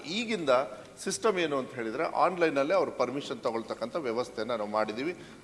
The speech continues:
ಸುಸರ್ಜಿತವಾಗಿ ಭಾಳ ಈಸಿಯಾಗೂ ಕೂಡ ಮಾಡಿದ್ದೀವಿ. ಆದ್ರೆ ಅವರು, ಆ, ಮ-, ಮೇನ್ ಸ್ಟ್ರೀಮಿಗೆ ಬರ್ತಕ್ಕಂಥದ್ದು ವ್ಯವಸ್ಥೆಯನ್ನು ಕೊಡ್ಲಿಲ್ಲ ಅಂದ್ರೆ,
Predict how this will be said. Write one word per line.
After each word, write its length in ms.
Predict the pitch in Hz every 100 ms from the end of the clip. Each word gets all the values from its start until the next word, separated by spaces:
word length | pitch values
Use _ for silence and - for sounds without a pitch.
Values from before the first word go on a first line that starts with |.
| -
ಸುಸರ್ಜಿತವಾಗಿ 760 | 127 185 165 160 175 160 196
ಭಾಳ 160 | 139 147
ಈಸಿಯಾಗೂ 500 | 143 160 147 175 156
ಕೂಡ 220 | - 151
ಮಾಡಿದ್ದೀವಿ. 400 | 131 123 107 104 - - -
ಆದ್ರೆ 240 | 131 151 160
ಅವರು, 200 | 156 151
ಆ, 840 | 147 139 131 131 127 123 120 127
ಮ-, 80 | 123
ಮೇನ್ 200 | 143 214
ಸ್ಟ್ರೀಮಿಗೆ 420 | 202 214 190 180
ಬರ್ತಕ್ಕಂಥದ್ದು 680 | 180 160 160 170 165 165 135
ವ್ಯವಸ್ಥೆಯನ್ನು 540 | 135 170 175 175 -
ಕೊಡ್ಲಿಲ್ಲ 360 | 143 131 123 113
ಅಂದ್ರೆ, 320 | 110 123 165